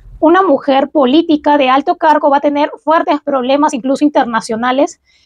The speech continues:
y corre peligro porque siento que va a ser destituida o va a tener que renunciar. Algo así es lo que estoy viendo con esta carta.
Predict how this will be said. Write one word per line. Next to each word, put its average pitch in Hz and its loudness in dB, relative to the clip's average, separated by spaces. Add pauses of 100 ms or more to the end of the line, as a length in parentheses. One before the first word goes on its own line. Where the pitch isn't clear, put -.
(140)
y 254 0
corre 311 2
peligro 302 2
porque 247 -4
siento 277 -4
que 277 -4
va 240 2
a 277 0
ser 262 -4
destituida 269 0
o 320 2
va 277 0
a - -2
tener 262 -2
que 269 -2
renunciar. 214 -4
Algo 254 2
así 240 -4
es 220 -8
lo 240 -2
que 254 -8
estoy - -4
viendo 240 -4
con 226 -6
esta 254 -6
carta. - -10